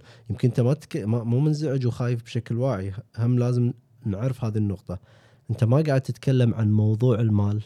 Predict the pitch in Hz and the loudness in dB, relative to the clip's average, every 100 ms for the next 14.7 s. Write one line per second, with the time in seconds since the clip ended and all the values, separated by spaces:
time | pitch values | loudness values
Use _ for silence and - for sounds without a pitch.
0 | - _ - 143 143 - 104 127 120 107 | -10 _ 0 4 4 2 -2 -2 -2 -4
1 | 104 117 - - 147 151 170 185 - _ | -6 -10 -12 -6 -4 -2 -2 -2 -6 _
2 | - 127 127 117 117 113 160 190 - - | -6 -2 2 2 2 0 0 0 -4 -12
3 | _ _ _ - 110 165 147 113 87 90 | _ _ _ -8 0 2 6 4 4 -4
4 | - - 120 113 113 101 98 120 131 117 | -14 -2 0 4 2 2 2 2 2 0
5 | 95 - - 113 - _ _ _ - 104 | -4 -10 -12 -16 -20 _ _ _ -4 -2
6 | 107 110 104 104 127 175 _ _ _ _ | 0 -2 -4 -6 -6 -8 _ _ _ _
7 | - 113 95 - 110 120 165 139 120 110 | -4 -2 -4 -8 -4 0 2 2 4 4
8 | 123 104 107 98 101 - - 95 92 - | 4 2 0 -4 -6 -8 -6 -6 -6 -8
9 | 117 135 - - - - 117 104 117 101 | -4 -4 -6 -14 -14 -4 -4 -2 -4 -6
10 | 92 - 90 - - - _ _ _ 101 | -8 -10 -12 -12 -20 -20 _ _ _ -2
11 | 123 123 107 117 110 139 165 156 180 131 | 2 2 0 -2 -2 2 2 2 0 0
12 | 101 104 - 127 - - 107 104 151 170 | -4 -6 -8 -12 -12 -6 -4 -4 -2 -2
13 | 127 101 107 104 110 135 151 160 - - | -2 -2 -2 -2 0 -2 -2 -6 -8 -10
14 | 110 101 101 85 - - | -6 -4 -4 -6 -10 -20